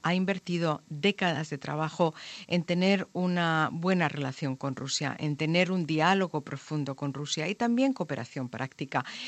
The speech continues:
Y, em, hemos estado muchísimos años, décadas, teniendo, eh, sobre todo una, una agenda constructiva, sabiendo que políticamente teníamos muchas diferencias, pero conseguíamos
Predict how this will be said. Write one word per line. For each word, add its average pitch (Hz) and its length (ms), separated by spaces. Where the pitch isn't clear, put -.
Y, 185 420
em, 156 680
hemos 190 260
estado 190 440
muchísimos 180 760
años, 156 340
décadas, 165 540
teniendo, 180 760
eh, 156 340
sobre 160 260
todo 185 400
una, 170 520
una 190 200
agenda 185 580
constructiva, 170 800
sabiendo 220 420
que 220 100
políticamente 196 1040
teníamos 170 460
muchas 151 300
diferencias, 135 640
pero 254 260
conseguíamos 196 960